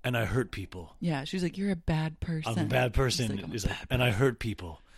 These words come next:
Speaker 2: She's, like, tapping his third eye as if he has some semblance of spiritual awareness. I was like, if you wanna tap somewhere, like, tap his, like, left breast where all the tumors have <laughs> grown.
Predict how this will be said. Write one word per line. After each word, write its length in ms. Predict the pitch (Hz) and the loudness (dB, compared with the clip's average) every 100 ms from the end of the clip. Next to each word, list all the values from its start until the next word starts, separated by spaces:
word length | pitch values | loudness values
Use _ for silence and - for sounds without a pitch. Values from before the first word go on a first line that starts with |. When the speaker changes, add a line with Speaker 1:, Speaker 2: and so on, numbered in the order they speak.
| - | -12
Speaker 2:
She's, 120 | - | -2
like, 100 | 208 | 0
tapping 380 | 196 196 165 190 | 0 -2 0 2
his 160 | 202 202 | 2 2
third 300 | - 151 156 | 0 2 2
eye 240 | 139 139 | 0 0
as 100 | 156 | 0
if 80 | 156 | -2
he 80 | 170 | 0
has 160 | 160 151 | 0 -2
some 380 | - - 147 | -2 0 2
semblance 440 | 147 151 135 147 156 | 0 0 2 2 2
of 120 | 160 | -4
spiritual 540 | - 147 143 143 170 | -6 -4 -2 -2 -2
awareness. 580 | 165 143 123 123 143 190 - _ - | -2 -2 -2 -2 -4 -6 -10 _ -4
I 100 | 160 | 0
was 200 | 165 156 | 0 0
like, 240 | 156 143 | -2 -2
if 160 | - 165 | -6 -4
you 80 | 190 | 0
wanna 220 | 262 262 | 2 2
tap 260 | 156 180 | 0 -2
somewhere, 300 | - 156 143 | 0 0 0
like, 160 | 143 127 | 0 -4
tap 320 | - 151 175 | -6 -4 -2
his, 180 | - 220 | 0 0
like, 220 | 208 208 - | 2 0 -4
left 480 | 127 135 131 180 170 | -8 -2 -2 -2 -8
breast 500 | 139 139 147 123 - | -6 -2 -2 -2 -6
where 140 | 147 | -4
all 140 | 135 135 | 0 0
the 100 | 139 | 0
tumors 520 | - 160 151 139 - | -2 -2 0 -2 -2
have 100 | 160 | -4
<laughs> 60 | - | 0
grown. 580 | 139 1017 1017 175 147 | 0 0 0 -2 -2